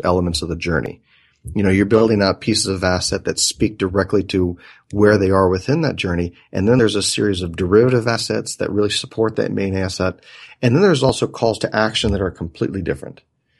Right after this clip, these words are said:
And so with that, you really have to know what your call to action is so you don't mess it up. You know, in the discover phase, you don't say,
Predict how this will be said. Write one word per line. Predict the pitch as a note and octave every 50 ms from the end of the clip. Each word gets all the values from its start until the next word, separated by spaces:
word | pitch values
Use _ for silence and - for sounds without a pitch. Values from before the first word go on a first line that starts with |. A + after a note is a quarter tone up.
| _ _ _ _ _ _
And | - A2+ G#2
so | - A2
with | G2+ F#2+ G2+ B2 C3+ C3+ - -
that, | C3 A#2 G#2 - -
you | A2 A2 G2
really | F#2+ G#2 G#2+ B2 B2+ C3 A#2+
have | G#2 G2+ A2+ A2 -
to | A2+
know | G#2 G2+ G2+ G2 G2 F#2+ F#2+ F#2 - _ _ _ _ _ _
what | - A#2 A2 -
your | A2+ -
call | - - A#2+ A2
to | A2 - - B2
action | B2+ C3+ C3+ - - G2
is | F#2+ F2+ -
so | - G#2
you | G#2 G#2+
don't | C3 C#3+ - A#2+
mess | A2+ A#2 A2+ - -
it | F#2+ G#2
up. | A#2 G2+ - - - - _ _ _ _ _ _ _ _ _ _
You | C3 A2
know, | G#2 G#2
in | G#2+ - B2+ A2+
the | G#2+
discover | F#2+ G#2+ G#2 - - - D3+ D#3 D#3 C3
phase, | C3+ - A#2 G#2+ G2+ F#2+ G2
you | A2
don't | B2+ B2+ B2 A#2
say, | - - - A#2+ A2 G#2 F#2+ F2 E2